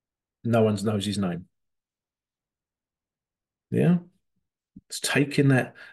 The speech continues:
the challenge, the bull by the horns and saying, "Do you know what? I'm gonna have faith in this. I'm gonna experience this. I want to experience this. I want to experience that. Show me, show me, show me." That way,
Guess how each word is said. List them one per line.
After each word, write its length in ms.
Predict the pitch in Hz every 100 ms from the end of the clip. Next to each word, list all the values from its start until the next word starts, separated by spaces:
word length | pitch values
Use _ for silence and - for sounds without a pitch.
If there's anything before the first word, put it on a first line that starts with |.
| _
the 60 | -
challenge, 580 | - 131 135 131 123 -
the 100 | 104
bull 200 | 135 135
by 160 | 120
the 80 | 113
horns 400 | 123 123 123 110
and 80 | 104
saying, 220 | 117 107
"Do 120 | 107
you 60 | 180
know 80 | 175
what? 120 | -
I'm 60 |
gonna 160 | 156 127
have 180 | 117 -
faith 340 | - 113 104
in 80 | 107
this. 160 | 113 -
I'm 120 | 120
gonna 120 | 123 117
experience 560 | - - 113 98 -
this. 220 | - - - - -
I 40 | 147
want 160 | 151
to 60 | 139
experience 460 | 131 - 120 -
this. 320 | - 180 - - - -
I 40 |
want 120 | 101
to 60 | 104
experience 440 | 90 - 98 -
that. 320 | - 170 170 - - -
Show 300 | - 175 170
me, 100 | 151
show 220 | - -
me, 120 | 107
show 240 | 101 151 147
me." 220 | 147 147 - - _
That 380 | 127 170 202 147
way, 600 | 123 185 180 - 117 -